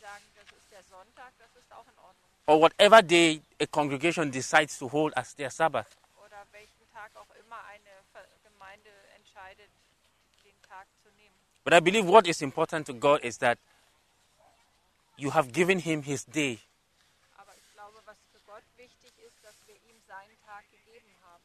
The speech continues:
Speaker 1: oder?
Speaker 2: So both of you could have that time for him to build you and instruct you and prepare you.
Speaker 1: Damit er die Zeit hat, dich aufzubauen und, äh, zu lehren.
Speaker 2: And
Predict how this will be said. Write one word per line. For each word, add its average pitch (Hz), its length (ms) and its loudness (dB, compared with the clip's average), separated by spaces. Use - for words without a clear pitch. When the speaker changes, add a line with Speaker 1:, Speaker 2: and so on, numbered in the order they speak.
Speaker 1:
oder? - 100 -20
Speaker 2:
So 170 160 -4
both 185 220 2
of 156 120 2
you 175 80 -6
could - 260 -10
have 170 220 6
that 151 240 2
time 143 520 -2
for 143 120 -8
him 165 160 -2
to 156 100 -12
build 165 400 0
you 143 280 -10
and 127 160 -2
instruct 135 560 -6
you 131 160 -10
and 120 160 -4
prepare 151 320 -2
you. 127 180 -6
Speaker 1:
Damit - 240 -20
er 208 140 -20
die - 160 -20
Zeit 202 220 -20
hat, 208 120 -20
dich 220 80 -20
aufzubauen 202 760 -20
und, 196 120 -20
äh, 190 140 -20
zu 208 260 -20
lehren. 196 300 -20
Speaker 2:
And 131 280 -12